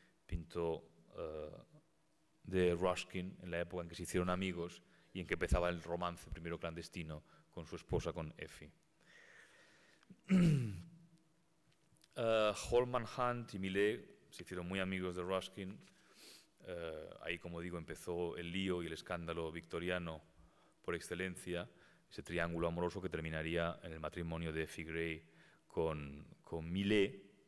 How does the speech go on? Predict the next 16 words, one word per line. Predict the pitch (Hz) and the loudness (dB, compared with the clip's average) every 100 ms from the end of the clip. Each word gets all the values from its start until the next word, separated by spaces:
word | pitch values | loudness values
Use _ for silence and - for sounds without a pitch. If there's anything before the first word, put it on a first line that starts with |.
| _ - | _ -18
que | - | -10
aquí | - | -6
la | 82 | -6
pintó. | 80 90 - 90 - - | -4 -8 -2 -4 -4 -16
Esta | - 82 | -12 -10
es | 80 - | -10 -10
Effie, | 95 - 87 - _ _ _ - - - _ _ | -12 -10 -12 -14 _ _ _ -20 -20 -20 _ _
pintada | 80 76 78 | -14 -2 0
ya | 80 80 | 0 0
como | 78 71 | -4 -8
esposa | - - 78 80 | -10 -10 -8 -6
legítima, | 76 - - - 78 76 - _ _ _ - - _ _ _ _ _ - | -8 -8 -12 -12 -10 -12 -14 _ _ _ -20 -20 _ _ _ _ _ -16
ah, | 80 78 80 76 | -14 -14 -16 -8
del | 71 | -8
pintor. | - 82 82 76 - - _ _ _ _ _ | -6 -4 -2 -4 -6 -20 _ _ _ _ _
¿Mm? | 90 | -14